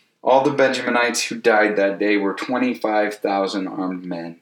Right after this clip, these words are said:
All were warriors. But six hundred men escaped into the wilderness to Rimmon Rock and stayed there four months. Remember that. Six hundred men left of the tribe of Benjamin.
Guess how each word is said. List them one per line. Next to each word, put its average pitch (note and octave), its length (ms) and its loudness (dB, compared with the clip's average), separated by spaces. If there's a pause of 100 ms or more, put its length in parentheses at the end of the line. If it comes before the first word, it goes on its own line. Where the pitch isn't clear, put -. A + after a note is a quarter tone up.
(160)
All A#2 220 6
were A2 180 4
warriors. E2+ 600 -4 (300)
But A2+ 120 2
six G#3 360 4
hundred G#2 400 0
men F2+ 420 -6 (180)
escaped C3+ 540 -2
into B2+ 160 0
the A#2+ 120 0
wilderness A2 580 2
to - 160 -8
Rimmon A#2 340 2
Rock G2 320 0
and F#2+ 100 -6
stayed G#2 240 -2
there G2+ 160 0
four A2 220 0
months. - 300 -2
Remember A#2 340 4
that. - 240 0 (160)
Six - 300 2
hundred C3+ 360 4
men G2+ 320 2
left - 420 -6 (840)
of G2 160 -8
the G2+ 80 -4
tribe G#2 240 4
of F#2+ 100 0
Benjamin. F2 480 -4